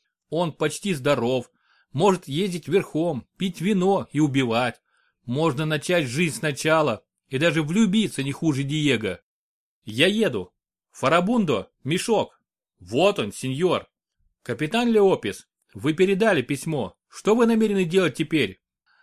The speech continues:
Гонец нахлобучил поглубже видавшую виды шляпу и пожал плечами.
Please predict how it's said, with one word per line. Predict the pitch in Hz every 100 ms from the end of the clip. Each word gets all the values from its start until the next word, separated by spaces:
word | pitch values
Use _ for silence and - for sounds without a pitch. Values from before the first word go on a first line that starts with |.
| _
Гонец | 107 127 226 247 143
нахлобучил | 127 135 135 139 123
поглубже | - 123 156 208 165 170 -
видавшую | 110 127 139 127 - 123 120 120
виды | 127 131
шляпу | 113 156 196 208 180 -
и |
пожал | 120 120 139 143
плечами. | 127 - 123 110 98